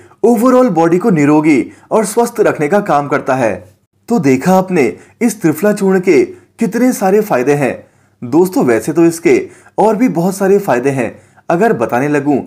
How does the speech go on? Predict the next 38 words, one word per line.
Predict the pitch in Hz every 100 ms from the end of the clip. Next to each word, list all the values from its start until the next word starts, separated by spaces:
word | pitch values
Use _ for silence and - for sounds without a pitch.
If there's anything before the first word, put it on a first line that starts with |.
| - _ -
तो | 226
वीडियो | 196 202 240
काफी | - 185 185
लंबी | 190 156 165
हो | 160
जाएगी। | 143 131 120 95 - _ _ _ _
तो | 240 247
फिर | 262
चलिए | 190 165 156 117 - - _ -
अब | 185 175
बात | 208 202
करते | 147 135
हैं | 147 120 92 - _ _
कि | 160
इसे | 151 185
आपको | 175 175 208
इस्तेमाल | - 123 127 139
कैसे | 147 147
करना | 123 123
है। | 120 104 92 _ _ _ _ _
दोस्तों, | 113 143 180 185 226
आप | 208 214
इसकी | 208 -
एक | 190 160 -
चम्मच | 170 143 110 - - _ 131
यानी | 214 254
लगभग | 175 143 170 233 139
पाँच | 143 143
ग्राम | 147 120 90 - _ _ -
हल्के | 220 214 269
गुनगुने | 180 165 170 226
पानी | - 117 131
के | 143
साथ | - 113 92 - _ _ _
दिन | 151 233
में | 254 202
दो | 202 214
बार | 180 127 101